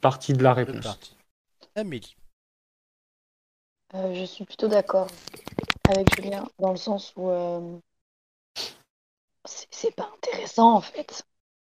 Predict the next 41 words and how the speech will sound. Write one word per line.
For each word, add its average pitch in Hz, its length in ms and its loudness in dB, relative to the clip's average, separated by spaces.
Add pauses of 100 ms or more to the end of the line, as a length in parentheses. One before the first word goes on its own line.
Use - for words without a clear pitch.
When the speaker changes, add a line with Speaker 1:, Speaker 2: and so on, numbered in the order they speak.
(140)
Speaker 3:
Pardon, 196 360 8
hein. 196 120 4 (960)
Et, 175 220 6
euh, 170 360 2 (120)
c'est - 200 0
de 190 140 6
moins 220 320 4
en 220 100 6
moins 214 220 4
intéressant, 202 480 0
en 214 60 0
fait. - 240 -16 (160)
En, - 180 -2 (220)
en, 202 180 6
en 208 180 10
face 202 240 4
de 202 80 2
nous, 214 160 4
on 226 160 4
a 190 80 2
des 190 140 2
personnes 220 580 0
qui 190 320 -4
ont 185 160 0 (540)
pas 220 220 12
d'idées 202 340 6
à 202 80 12
nous 208 140 2
proposer, 202 480 4
qui - 80 -2
ont 196 80 0
pas 190 160 -4
de 190 100 -12
solution 202 420 0
à 196 60 0
nous 202 140 0
proposer. 196 580 2 (640)
La 349 180 -6
seule 226 200 8
chose 254 400 10 (140)
qu'ils 190 380 -6